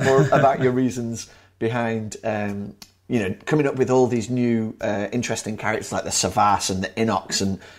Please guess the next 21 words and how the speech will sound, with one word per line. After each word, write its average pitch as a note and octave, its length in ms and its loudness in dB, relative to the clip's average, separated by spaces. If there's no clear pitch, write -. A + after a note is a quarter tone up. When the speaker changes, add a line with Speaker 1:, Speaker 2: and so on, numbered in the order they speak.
Speaker 1:
you A#2+ 80 0
know, G#2+ 100 4
these, G#2+ 360 0
these A2+ 200 -2
ones G#2 180 -2
that - 140 0
are, G#2 180 2
uh, F#2 40 2
variations C3 1000 2
or, G2+ 220 0
you C3+ 100 -4
know, G#2+ 200 0
or A2 160 2
reimaginings A2+ 800 0
of, F2+ 360 -6
of F#2 400 -8
the A2+ 100 2
fantasy G#2 400 -2
tropes? - 540 -2
Speaker 2:
Yeah, B2 280 6
so, D3 680 4